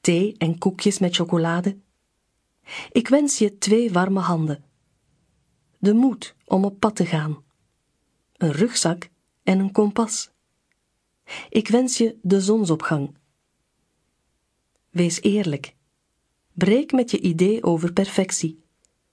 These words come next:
Stap uit de kudde. Onderzoek je motieven. Denk aan een ui, die je laag voor laag afpelt. En doe hetzelfde met jezelf, tot je de kern hebt bereikt.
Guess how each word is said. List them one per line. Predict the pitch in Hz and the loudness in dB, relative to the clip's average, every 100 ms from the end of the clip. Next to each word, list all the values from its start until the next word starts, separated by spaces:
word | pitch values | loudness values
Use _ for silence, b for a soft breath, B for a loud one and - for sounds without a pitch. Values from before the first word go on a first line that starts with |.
| _ _ _ _ | _ _ _ _
Stap | - - - 254 - | -8 -2 0 -2 -2
uit | 190 175 | -2 -2
de | 180 | -2
kudde. | 196 202 156 - _ _ _ _ _ _ _ _ _ _ - | 0 0 0 -6 _ _ _ _ _ _ _ _ _ _ -2
Onderzoek | 190 190 175 277 | 0 0 2 0
je | - 160 | 0 0
motieven. | 180 180 220 185 151 - _ _ _ _ _ _ _ _ _ _ _ _ - B B B | 0 0 -2 0 -4 -8 _ _ _ _ _ _ _ _ _ _ _ _ -20 B B B
Denk | 175 285 294 | 2 4 2
aan | - 220 | 0 0
een | 190 - | 0 0
ui, | 214 202 139 - _ _ _ _ _ | -2 -2 -4 -12 _ _ _ _ _
die | - 175 | -8 -2
je | 175 160 | 0 2
laag | 185 233 233 | 0 0 -2
voor | 208 196 | 0 0
laag | 202 196 - | 0 -2 -2
afpelt. | 220 - - 156 147 - _ _ _ _ _ - B B | -2 -2 -4 -4 -6 -16 _ _ _ _ _ -20 B B
En | B 185 | B 0
doe | 185 170 | 0 0
hetzelfde | 160 - 233 254 233 | 0 2 0 2 2
met | 175 - | 2 -2
jezelf, | 143 151 180 233 - _ _ _ | -2 0 0 -2 -10 _ _ _
tot | - 247 | 0 0
je | 247 | 2
de | 180 175 | 0 0
kern | 180 170 160 | 0 0 -2
hebt | 160 165 | -2 0
bereikt. | 180 160 143 - - | 0 -2 -6 -12 -20